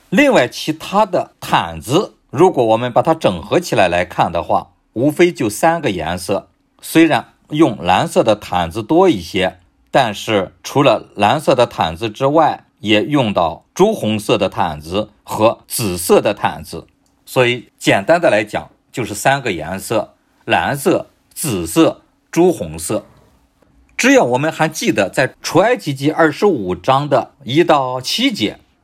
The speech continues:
也就是摩西吩咐以色列人要奉献制作会幕以及会幕中的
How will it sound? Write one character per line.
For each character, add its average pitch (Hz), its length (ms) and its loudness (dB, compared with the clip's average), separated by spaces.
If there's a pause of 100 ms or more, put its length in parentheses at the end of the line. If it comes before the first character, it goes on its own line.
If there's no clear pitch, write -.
(360)
也 135 140 2
就 135 140 0
是 110 320 -2 (140)
摩 127 200 2
西 185 420 -2 (100)
吩 277 240 2
咐 185 160 0
以 107 120 0
色 180 200 2
列 175 120 4
人 90 300 -4 (160)
要 135 260 2
奉 131 460 0
献 160 480 -4
制 143 300 -2
作 101 200 0
会 165 300 4
幕 127 340 -2
以 98 160 -6
及 131 200 -4
会 160 260 2
幕 104 240 -2
中 156 300 0
的 - 160 0